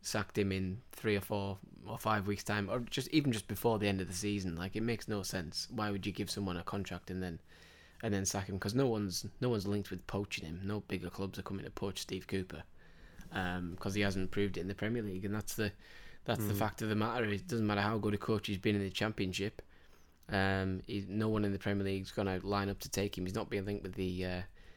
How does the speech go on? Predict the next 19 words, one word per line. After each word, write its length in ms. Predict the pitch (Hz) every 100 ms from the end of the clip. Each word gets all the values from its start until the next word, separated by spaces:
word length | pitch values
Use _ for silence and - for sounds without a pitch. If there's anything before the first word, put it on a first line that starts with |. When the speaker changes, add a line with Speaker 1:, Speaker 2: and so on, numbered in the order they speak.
| -
Speaker 1:
the 80 | 101
vacant 400 | 98 104 110 92
jobs 260 | 107 101 -
going 280 | 110 104 101
at 100 | 92
the 80 |
minute 320 | 95 98 92 -
at, 340 | 117 - -
um, 280 | 92 90 92 - - - - - - - -
at 120 | 101
some 160 | - 120
of 60 |
the 80 | 110
other 140 | 110 107
clubs, 300 | 117 110 113
like 140 | 87
Wolves, 360 | 104 113 113 -
for 100 | 113
example. 540 | 104 110 110 127